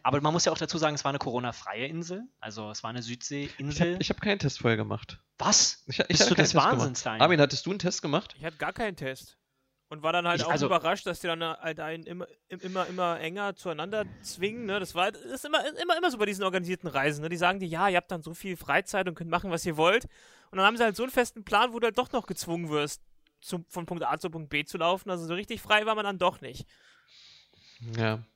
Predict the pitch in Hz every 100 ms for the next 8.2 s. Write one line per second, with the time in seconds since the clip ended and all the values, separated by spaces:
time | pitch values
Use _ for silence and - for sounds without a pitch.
0 | - 131 135 165 175 170 160 - 185 240
1 | - 196 175 196 190 170 160 175 - 143
2 | 156 147 139 135 - 101 123 180 160 151
3 | 151 - 156 151 - 156 135 156 151 151
4 | 151 147 135 143 - 139 135 135 117 143
5 | 160 156 - 135 - 175 147 143 139 139
6 | 139 117 139 143 117 120 120 117 104 101
7 | 104 110 113 139 123 127 135 156 131 151
8 | 135 -